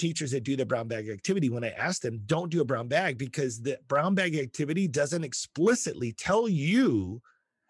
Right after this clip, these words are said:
as an educator directly to do a brown bag." Now, if you're in that teacher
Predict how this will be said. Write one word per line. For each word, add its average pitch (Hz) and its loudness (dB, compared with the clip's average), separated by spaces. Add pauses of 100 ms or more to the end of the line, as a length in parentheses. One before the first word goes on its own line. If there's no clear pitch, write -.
as 135 4
an 156 4
educator 120 0 (380)
directly 147 4
to 151 -2
do 160 4
a - 0
brown 123 0
bag." 160 0
Now, 156 0 (200)
if 151 4
you're 214 6
in 202 0
that 151 0
teacher 131 0